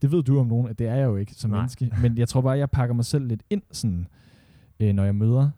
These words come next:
Speaker 1: øh, svigerfamilier. Og der tror jeg, jeg har tænkt mig over, at jeg gerne vil være mere mig selv, for jeg vil gerne være mere en udadvendt en, der kan sige, "Hold kæft,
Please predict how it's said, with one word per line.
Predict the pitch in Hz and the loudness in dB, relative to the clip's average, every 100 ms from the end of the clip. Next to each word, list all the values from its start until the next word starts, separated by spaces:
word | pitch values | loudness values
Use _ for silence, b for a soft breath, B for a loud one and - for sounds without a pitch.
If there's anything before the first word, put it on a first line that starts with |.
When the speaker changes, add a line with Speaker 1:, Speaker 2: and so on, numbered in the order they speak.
| _ | _
Speaker 1:
øh, | 127 | -14
svigerfamilier. | - 143 98 101 90 87 | -4 -2 -2 -2 -2 -4
Og | 110 | -2
der | 143 | 0
tror | 143 170 | 0 -2
jeg, | 160 127 113 | 0 0 0
jeg | 113 | -2
har | 104 | -2
tænkt | - 180 | 0 0
mig | 123 | 2
over, | 104 95 | 0 -2
at | 101 | -2
jeg | 107 | -4
gerne | 104 113 139 | -2 0 0
vil | 131 | 2
være | 113 107 | 2 2
mere | 113 131 147 | 2 2 2
mig | 143 | 0
selv, | - - - - | 0 -2 -4 -4
for | 127 | -2
jeg | 113 | 0
vil | |
gerne | 113 113 | 0 2
være | 120 | 4
mere | 113 120 127 | 4 2 0
en | 101 101 - | -4 -4 -2
udadvendt | 185 151 135 135 | 0 2 0 0
en, | 143 127 | 0 0
der | 101 | 0
kan | 101 | 0
sige, | 107 98 | 0 0
"Hold | 101 113 | 0 -2
kæft, | 104 117 | 0 -2